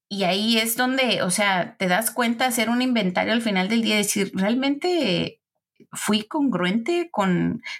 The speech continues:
con quién soy, con lo que digo ser, con lo que digo, con mi actuar, ¿no? Con mi pensar, con lo que estoy mostrando al mundo?". O sea, yo creo que eso es una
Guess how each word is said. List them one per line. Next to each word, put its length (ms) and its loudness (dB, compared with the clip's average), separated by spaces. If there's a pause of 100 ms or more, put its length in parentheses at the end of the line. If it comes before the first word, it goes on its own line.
con 200 0
quién 260 0
soy, 400 0 (480)
con 160 0
lo 120 0
que 120 0
digo 280 0
ser, 500 0
con 200 0
lo 100 -2
que 140 0
digo, 280 0
con 200 0
mi 80 4
actuar, 600 -2 (120)
¿no? 360 0
Con 160 0
mi 100 2
pensar, 600 0
con 160 0
lo 120 0
que 80 0
estoy 240 -4
mostrando 520 0
al 120 2
mundo?". 480 0
O 300 -16
sea, 460 -2 (300)
yo 180 -2
creo 220 -2
que 680 0
eso 280 2
es 220 0
una 920 0